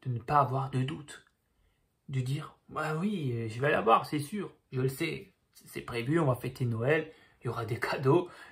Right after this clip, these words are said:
Voilà, c'est sûr, je l'ai demandé au Père Noël ou à l'univers, je vais l'avoir. » Donc ça, c'est l'état vraiment dans lequel vous devez être.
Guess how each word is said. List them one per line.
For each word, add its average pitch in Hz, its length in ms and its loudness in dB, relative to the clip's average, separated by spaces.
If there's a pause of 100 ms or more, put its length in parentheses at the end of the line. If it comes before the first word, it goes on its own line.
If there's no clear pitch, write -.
(460)
Voilà, 220 540 2
c'est - 200 -8
sûr, 208 360 -4 (200)
je 127 60 -10
l'ai 147 180 0
demandé 147 680 2 (300)
au 135 60 -10
Père - 220 -6
Noël 139 380 2
ou 101 300 -10 (240)
à 120 100 -4
l'univers, 131 600 4 (920)
je 135 120 0
vais 180 160 2
l'avoir. » 196 460 0 (140)
Donc 131 200 2
ça, 156 380 6 (340)
c'est - 200 -6
l'état 131 600 -4
vraiment 117 460 -10 (360)
dans 117 100 -6
lequel 139 320 0
vous 120 80 -6
devez 120 360 -6
être. 139 260 -6